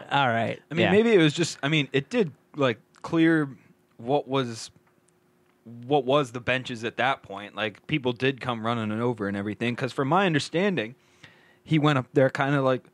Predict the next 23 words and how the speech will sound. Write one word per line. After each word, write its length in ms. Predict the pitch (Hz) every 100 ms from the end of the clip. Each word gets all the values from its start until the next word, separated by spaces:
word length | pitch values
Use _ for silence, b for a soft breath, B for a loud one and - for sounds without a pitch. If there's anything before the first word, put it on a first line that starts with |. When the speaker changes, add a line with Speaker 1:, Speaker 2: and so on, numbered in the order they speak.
| _
Speaker 2:
just 200 | 135 123 -
walked 360 | - 120 127 -
up 160 | 143 -
there 120 | 131
Will 200 | 127 123
Smith 300 | - 175 190
style. 500 | - 113 90 82 85 b b -
And 200 | 135 123
I 80 |
think 280 | 123 175 165
because 420 | 143 123 - 208
it 100 | 185
happened 400 | - 131 - 117
after 280 | 120 117 -
the 100 | 117
Will 240 | 113 117 107
Smith 380 | - 117 113 -
thing, 260 | 123 113 123
you 100 | 123
know, 220 | 123 123 135 b b b b _ _ -
culturally 500 | 151 143 156 147 151
unacceptable 800 | 151 165 - - - 214 175 113
anymore. 440 | 95 95 82 78